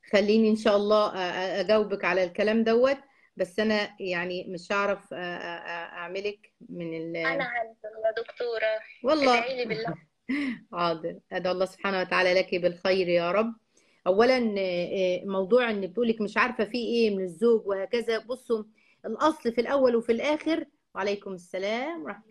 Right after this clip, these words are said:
Speaker 1: الله وبركاته، الاصل في الاول وفي الاخر ان في حوار. مفيش حوار وحاسه ان في حاجه مش صح في قلب البيت، عليكي بالبقره يا بنتي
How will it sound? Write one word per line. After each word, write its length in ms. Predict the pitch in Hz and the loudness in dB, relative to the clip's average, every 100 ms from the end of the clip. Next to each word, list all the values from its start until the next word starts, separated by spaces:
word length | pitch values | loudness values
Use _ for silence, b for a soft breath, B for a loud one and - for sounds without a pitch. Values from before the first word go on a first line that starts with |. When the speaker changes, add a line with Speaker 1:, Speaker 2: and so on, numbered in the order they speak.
| - | -10
Speaker 1:
الله 140 | 190 | -6
وبركاته، 440 | 247 214 151 - - _ b b b | -4 -6 -8 -12 -20 _ b b b
الاصل 400 | 214 285 285 269 | 0 2 2 4
في 60 | 233 | 2
الاول 320 | 277 277 269 | 4 4 4
وفي 160 | 233 254 | 2 0
الاخر 520 | 262 294 294 294 254 - 233 | 2 0 2 0 0 -4 2
ان 140 | 247 | 4
في 140 | 240 269 | 4 2
حوار. 340 | 226 185 180 | 2 0 -2
مفيش 380 | 214 214 349 - | -4 0 0 2
حوار 440 | 311 285 294 285 | 2 4 4 4
وحاسه 380 | 247 220 320 - | 0 0 0 2
ان 100 | 269 | 0
في 80 | 262 | 0
حاجه 180 | 302 269 | 2 2
مش 100 | 254 | 2
صح 260 | - 277 - | 0 -2 -2
في 120 | 262 | -6
قلب 140 | 269 240 | -4 -4
البيت، 340 | 214 262 277 | -4 -4 -2
عليكي 240 | 233 254 240 | -4 -4 -6
بالبقره 380 | 226 254 240 | -6 -6 -6
يا 60 | 214 | -8
بنتي 340 | 208 196 _ | -10 -18 _